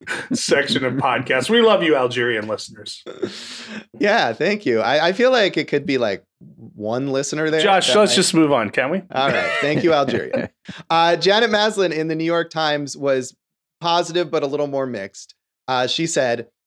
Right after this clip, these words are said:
Speaker 2: "A large part of The Karate Kid, the best part, really,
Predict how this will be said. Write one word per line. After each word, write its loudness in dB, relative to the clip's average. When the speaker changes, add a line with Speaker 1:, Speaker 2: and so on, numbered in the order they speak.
Speaker 2:
"A 4
large 0
part 2
of -2
The -2
Karate 0
Kid, -2
the -4
best 0
part, -2
really, -6